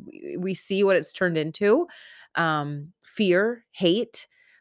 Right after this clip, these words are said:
low, low, you know, the, the duality has really,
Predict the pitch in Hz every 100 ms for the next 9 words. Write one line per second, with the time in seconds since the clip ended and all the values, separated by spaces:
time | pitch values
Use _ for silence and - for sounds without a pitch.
0 | - 180 190 180 165 - 190 190 180 -
1 | 190 165 160 156 160 147 160 185 170 170
2 | 202 190 180 170 156 143 160 170 170 170
3 | 165 151 147